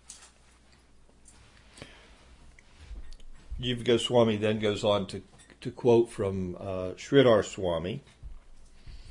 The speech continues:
um, Sridhar Swami says in relationship to this verse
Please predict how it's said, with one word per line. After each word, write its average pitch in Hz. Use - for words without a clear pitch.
um, 92
Sridhar 107
Swami 101
says 104
in 92
relationship 104
to 107
this 98
verse 92